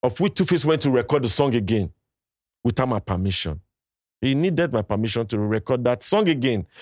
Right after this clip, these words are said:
Because I gave him the permission to record it for Kenny's Music. It doesn't mean he can go and be recording it for subsequent, subsequent recordings.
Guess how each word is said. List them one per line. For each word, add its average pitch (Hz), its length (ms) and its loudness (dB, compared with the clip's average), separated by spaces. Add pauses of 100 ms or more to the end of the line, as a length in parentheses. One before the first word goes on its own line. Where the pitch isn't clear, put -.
(200)
Because 160 220 2
I 165 80 4
gave 208 140 0
him 240 100 2
the 170 80 2
permission 180 380 0
to 160 100 0
record 151 280 2
it 165 80 0
for 120 120 0
Kenny's 202 340 2
Music. 156 200 2
It 139 40 0
doesn't 180 300 2
mean 190 300 2 (220)
he 156 100 2
can 160 200 2
go 196 120 4
and 190 100 2
be 170 60 4
recording 175 440 2
it 175 120 0
for 143 160 0
subsequent, 170 480 -2
subsequent 160 500 -2
recordings. 123 640 -2